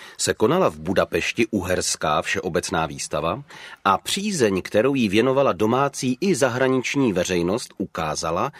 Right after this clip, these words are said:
jak mocným nástrojem a stimulátorem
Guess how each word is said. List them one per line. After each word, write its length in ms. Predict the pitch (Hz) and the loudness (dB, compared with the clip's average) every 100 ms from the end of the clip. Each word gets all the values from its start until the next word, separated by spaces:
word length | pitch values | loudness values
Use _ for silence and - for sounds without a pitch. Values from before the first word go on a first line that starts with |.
| - - | -18 -4
jak 280 | 90 - 82 | -2 -2 -2
mocným 760 | 90 180 - - 135 107 85 | 2 2 0 -4 0 0 0
nástrojem 600 | 90 143 - - 147 143 - | 0 0 -4 -4 -2 -2 -2
a 120 | - | -4
stimulátorem 1000 | - - - 117 123 123 120 117 110 113 | -4 -4 0 2 2 0 -2 -2 0 -2